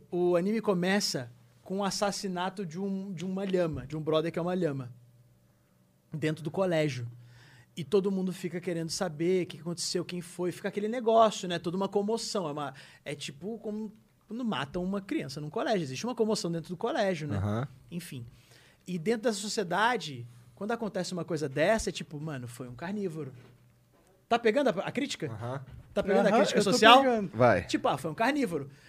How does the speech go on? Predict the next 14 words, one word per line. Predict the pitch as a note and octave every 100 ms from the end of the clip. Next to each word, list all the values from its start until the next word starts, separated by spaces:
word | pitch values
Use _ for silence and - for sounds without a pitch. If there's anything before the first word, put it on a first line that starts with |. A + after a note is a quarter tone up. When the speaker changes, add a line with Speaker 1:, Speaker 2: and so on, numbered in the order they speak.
| -
Speaker 1:
O | G3
protagonista | A#3+ A3+ B3 A#3+ G#3
do | G3+
anime | G3 A3+ G#3+
é |
um | A3 G#3+
lobo | G3+ F#3+ C#3 C3+
cinzento, | - - G#3 F3+ F#3+ F3 - A#2+ - - -
gigantesco, | F3+ D#3+ F#3 B3+ A3 C4+ A3 A3 G#3 - - B2+ - _ _ _ _ _ _ -
que | G3
tem | - A#3
uma | A#3
voz | F3+ A3+ F#3 D#3+
grossa, | C#3 F3 F3+ G#3+ F3 - - B2+